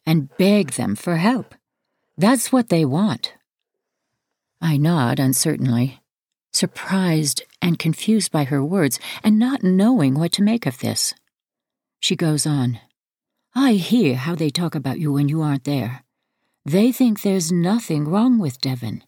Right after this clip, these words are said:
They think it's that you don't want him. When I first met you, I didn't know who to believe or what to believe.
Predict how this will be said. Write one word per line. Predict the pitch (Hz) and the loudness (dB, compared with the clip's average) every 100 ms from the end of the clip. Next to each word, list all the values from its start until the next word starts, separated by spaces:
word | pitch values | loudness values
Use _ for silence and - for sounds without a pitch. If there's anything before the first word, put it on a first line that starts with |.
| _ _ _ _ _ - | _ _ _ _ _ -12
They | 139 190 277 | -2 2 2
think | 277 - 269 302 - | 0 0 0 2 0
it's | 226 - | -2 -2
that | 214 196 | -4 -2
you | 196 208 | -2 0
don't | 220 202 | 2 2
want | 233 302 - | 2 0 -4
him. | 123 104 _ _ _ _ _ _ _ _ _ _ - | -10 -10 _ _ _ _ _ _ _ _ _ _ -4
When | 196 | 0
I | 208 208 | 2 0
first | 202 240 247 214 | 0 -2 0 0
met | 220 - | -2 -2
you, | 147 135 | -4 -4
I | 156 | -4
didn't | 208 247 233 | -2 0 2
know | 202 208 202 | 2 2 0
who | - 202 | -2 -4
to | 196 190 | -2 -6
believe | 175 180 185 180 | -4 -2 -2 0
or | 165 | -2
what | 151 160 - | -2 -4 -4
to | 147 | -6
believe. | 143 139 113 87 - | -4 -4 -2 -4 -14